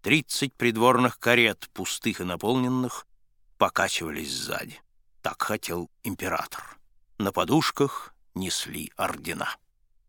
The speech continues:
За черным тяжелым гробом шла жена, ведя за руку ребенка. И она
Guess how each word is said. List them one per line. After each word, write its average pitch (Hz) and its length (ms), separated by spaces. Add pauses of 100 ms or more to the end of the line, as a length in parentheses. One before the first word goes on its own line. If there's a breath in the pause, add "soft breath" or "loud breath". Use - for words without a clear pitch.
(180)
За 117 180
черным 139 480
тяжелым 131 480
гробом 143 460 (400)
шла 131 340
жена, 107 560 (100)
ведя 90 360
за 92 180
руку 95 280
ребенка. - 840 (280)
И - 80
она 78 320